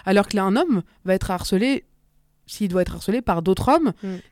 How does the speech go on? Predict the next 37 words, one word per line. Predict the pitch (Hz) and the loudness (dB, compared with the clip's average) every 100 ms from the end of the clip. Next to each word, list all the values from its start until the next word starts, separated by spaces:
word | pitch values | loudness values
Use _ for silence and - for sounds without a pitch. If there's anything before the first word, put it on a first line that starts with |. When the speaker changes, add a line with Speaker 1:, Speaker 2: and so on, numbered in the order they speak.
| 202 | -2
Speaker 1:
Et, | 226 277 | 2 2
euh, | 190 | 0
de | 180 | -4
temps | - 240 214 | 0 0 2
en | 208 | 2
temps, | 196 277 294 | 2 2 4
euh, | 180 | 2
comme | 175 180 | -2 -4
on | 170 | -6
voit | 190 | -4
là, | 254 | -4
donc | 185 175 | -4 -4
dans, | 165 185 175 | -2 0 0
euh, | 151 147 - - - - - | -2 -6 -10 -20 -20 -18 -14
euh, | - - 82 92 92 | -12 -12 -12 -12 -12
calcule | - - 190 | -12 -10 -8
vite, | 175 214 214 | -6 -6 -6
euh, | - 175 | -6 -6
trente-deux | - 226 226 | 0 2 2
pour | 214 196 | -2 -4
cent | 208 | -4
des | 190 | -4
cas, | 240 302 262 | -2 -2 -2
euh, | 185 185 180 180 175 175 180 175 180 175 - 185 | 0 0 0 0 0 0 0 -2 -4 -6 -8 -10
ça | 190 | -12
sera | - 226 240 | -8 -6 -4
une, | 208 202 | -6 -8
une | 202 202 | -8 -8
femme. | - 208 | -6 -8
Mais | 180 180 | -8 -12
c'est | - | -12
quand | - | -10
même, | 208 226 | -6 -4
euh, | 190 | -6
ça | 185 | -6
reste | 185 233 262 | -6 -6 -4
minime. | 240 220 208 | -2 0 -2